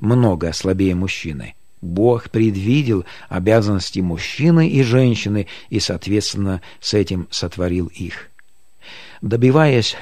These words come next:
равноправия женщины, женщины теряют свой престиж и то уважение, которое они должны иметь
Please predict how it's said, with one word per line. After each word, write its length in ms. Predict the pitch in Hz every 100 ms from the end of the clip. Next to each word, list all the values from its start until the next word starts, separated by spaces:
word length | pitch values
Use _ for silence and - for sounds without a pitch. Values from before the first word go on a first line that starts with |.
| -
равноправия 840 | 107 117 110 101 117 139 120 98
женщины, 680 | 87 110 107 82 - - - - - -
женщины 640 | - 107 170 185 151 147 143
теряют 680 | - 127 139 147 123 113 -
свой 380 | - - 113 113
престиж 800 | 98 87 - - 165 - - - - - - -
и 120 | 117
то 160 | 139
уважение, 600 | 135 104 90 98 156 113
которое 400 | 95 104 110 104
они 200 | 95 110
должны 420 | 98 95 90 110 95
иметь 280 | 113 120